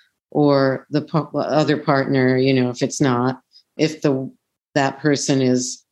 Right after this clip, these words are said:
the main caregiver. So it's usually the caregiver who's the, the central one taking care of the kids that does more of this, right? And feels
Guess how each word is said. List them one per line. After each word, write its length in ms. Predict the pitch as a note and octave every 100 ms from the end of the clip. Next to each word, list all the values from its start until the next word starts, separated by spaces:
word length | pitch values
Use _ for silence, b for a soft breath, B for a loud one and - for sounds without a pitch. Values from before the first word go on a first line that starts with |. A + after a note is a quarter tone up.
| _ -
the 200 | C#3 D3+
main 480 | C#3+ C#3 C#3 C#3 C3
caregiver. 680 | - C#3+ C#3+ B2 A#2+ A#2+ D3 _ _ _ _ -
So 520 | - F3 D#3 D3 C#3+
it's 180 | D3 -
usually 360 | F3+ E3 E3+
the 160 | D3+ D#3
caregiver 840 | - G3+ F#3 F3+ D#3+ E3 D3+ D#3+
who's 300 | D#3 D3 B2+
the, 260 | C3 C3+ B2+ _ _ _ _ _ _ _
the 80 | C#3+
central 640 | - E3+ E3 E3 D#3+ D#3
one 240 | D3+ D#3
taking 360 | D3+ D#3+ D3+ D3+
care 180 | - D3+
of 80 | C#3+
the 80 |
kids 400 | C#3+ - E3 D3
that 220 | C#3 C3+ B2+
does 280 | D3 C#3
more 400 | C#3 C#3+ D3 C#3+
of 200 | C#3 A2+
this, 460 | G#2 G2 - - - _ _ _ _ _
right? 380 | C3 C3 C#3 - - _ _ _
And 200 | D#3 D#3
feels 680 | - F#3+ F#3 F3+ E3 -